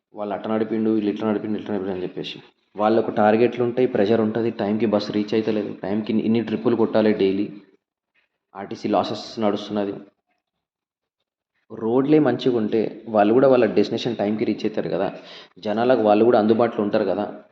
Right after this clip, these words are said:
time to time డెస్టినేషన్కి రీచ్ అయిపోతుంది, వాళ్ళకు కూడా ఆ ప్రెషర్ ఉంటుంది. అట్లా అడ్డదిడ్డ కొట్టడం బంద్ చేస్తారు వాళ్ళు కూడా బండ్లు. వాళ్ళకేమి టైంపాస్ లేకపోతే ఇది కాదు కదా, షాక్ కాదు కదా,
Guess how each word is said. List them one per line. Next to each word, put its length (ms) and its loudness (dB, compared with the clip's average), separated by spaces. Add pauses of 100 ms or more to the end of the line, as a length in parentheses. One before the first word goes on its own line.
time 200 -2
to 100 -2
time 180 0
డెస్టినేషన్కి 500 -2
రీచ్ 200 -6
అయిపోతుంది, 400 -10
వాళ్ళకు 200 2
కూడా 120 4
ఆ 40 2
ప్రెషర్ 280 2
ఉంటుంది. 240 0
అట్లా 180 0
అడ్డదిడ్డ 340 4
కొట్టడం 400 4 (480)
బంద్ 240 -2
చేస్తారు 260 0
వాళ్ళు 140 2
కూడా 120 0
బండ్లు. 260 -4 (140)
వాళ్ళకేమి 560 2 (580)
టైంపాస్ 400 -4
లేకపోతే 440 2
ఇది 160 4
కాదు 220 4
కదా, 180 2
షాక్ 400 2
కాదు 160 6
కదా, 320 2